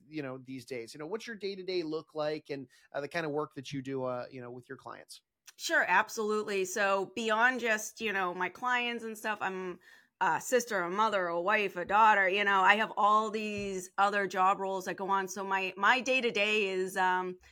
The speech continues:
Speaker 2: a little hectic at times. You know, it usually
Speaker 1: <laughs>
Speaker 2: starts off with trying to get my three-year-old off to, uh, school in the morning. And then it, you know, involves kinda just, you know, catching up on emails, connecting with clients. I spend a lot of time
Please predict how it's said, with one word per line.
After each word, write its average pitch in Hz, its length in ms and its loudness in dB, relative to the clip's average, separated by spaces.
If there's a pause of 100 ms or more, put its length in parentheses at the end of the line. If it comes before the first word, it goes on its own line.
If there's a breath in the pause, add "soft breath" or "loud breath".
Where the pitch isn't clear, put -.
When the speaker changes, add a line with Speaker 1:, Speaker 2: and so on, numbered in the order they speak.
(280 soft breath)
Speaker 2:
a 214 60 0
little 247 260 0
hectic 247 420 -2
at 185 140 -4
times. 202 520 -4
You 214 120 -4
know, 196 180 -2
it 196 80 -4
usually 208 380 -6
Speaker 1:
<laughs> - 0 -
Speaker 2:
starts 208 360 -2
off 196 240 2
with 196 120 -12
trying 208 180 -4
to 190 60 -4
get 190 120 -4
my 190 140 -4
three-year-old 196 720 -2 (100)
off 190 340 4
to, 190 440 -2
uh, 185 280 0
school 214 460 -2
in 196 120 -4
the 185 60 -4
morning. 185 460 -6 (400 soft breath)
And 202 640 2
then 214 200 0
it, 202 160 -6 (120)
you 240 140 -2
know, 202 240 2
involves 202 600 2
kinda 190 360 -4
just, 180 220 -10 (180)
you 226 120 -6
know, 180 100 -4 (300 soft breath)
catching 233 300 -4
up 208 120 -2
on 202 100 -2
emails, 226 440 -2
connecting 185 400 -6
with 175 120 -10
clients. 208 440 2
I 180 40 -10
spend 185 280 -4
a 185 40 -4
lot 185 280 2
of 202 80 -4
time 185 640 -2